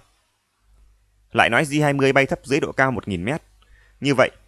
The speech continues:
nó sẽ phải đối mặt với hỏa lực phòng không thậm chí còn mạnh mẽ hơn, vì ở độ cao đó, thậm chí ngay cả đến súng bộ binh nếu tập trung bắn trụm cũng có thể tiêu diệt J hai mươi. Trong kháng chiến chống Mỹ, loại hỏa lực bắn rơi nhiều máy bay Mỹ nhất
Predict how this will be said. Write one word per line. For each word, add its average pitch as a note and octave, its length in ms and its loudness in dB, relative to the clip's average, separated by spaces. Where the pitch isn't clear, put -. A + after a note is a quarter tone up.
nó C3 160 0
sẽ F3+ 120 -2
phải - 160 -2
đối B2+ 120 0
mặt C#3+ 180 -2
với C#3+ 80 -6
hỏa G2+ 140 -2
lực G2 160 -4
phòng G2 200 -6
không C#3 160 -4
thậm - 180 -10
chí C3 140 -10
còn G#2+ 160 -4
mạnh G2+ 200 -8
mẽ G2+ 120 -4
hơn, D3 240 -2
vì G2 140 -4
ở F#2 120 0
độ F2 140 -2
cao B2+ 200 2
đó, A#2 220 -2
thậm - 160 -6
chí C3+ 160 -4
ngay D#3+ 200 0
cả G2+ 160 -2
đến A2+ 120 -4
súng D3+ 200 -8
bộ - 140 -4
binh C3+ 220 -2
nếu C3 180 -4
tập - 180 -6
trung A#2+ 180 -8
bắn C3 140 -4
trụm - 200 -6
cũng G#2 140 -10
có F3 80 0
thể D#2+ 160 -6
tiêu A#2+ 200 0
diệt G2 160 -4
J A2+ 220 -6
hai A#2 100 0
mươi. A2+ 240 0
Trong A#2+ 180 -4
kháng B2 180 -4
chiến B2+ 200 -6
chống C3 200 -6
Mỹ, C#3 160 -8
loại A#2 220 2
hỏa A2+ 120 2
lực - 180 -4
bắn D3 160 -4
rơi D3 180 0
nhiều A2+ 160 0
máy G#2+ 160 -2
bay C3 120 0
Mỹ C3+ 80 -6
nhất D#3 240 -2